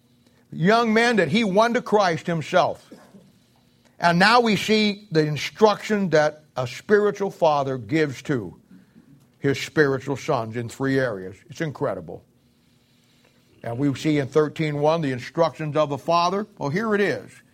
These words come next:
Here it is in Paul giving instructions to the young men that he won to Christ. In First Timothy, <clears throat> and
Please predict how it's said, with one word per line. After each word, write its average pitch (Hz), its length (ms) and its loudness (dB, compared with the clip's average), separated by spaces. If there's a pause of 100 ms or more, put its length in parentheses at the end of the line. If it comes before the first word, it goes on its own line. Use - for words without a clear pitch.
Here 226 280 -2
it 214 60 -2
is 190 240 0
in 127 160 -8
Paul 175 460 0
giving 147 420 -2 (100)
instructions 147 840 -4
to 143 120 -8
the 123 140 -4 (220)
young 160 320 0
men 143 340 -2 (180)
that 123 160 -4
he 147 100 0
won 139 280 -2
to 135 80 -8
Christ. 113 440 -6 (1500)
In 165 140 0
First 165 360 0
Timothy, 165 480 0 (180)
<clears throat> - 140 -12
and 240 320 -2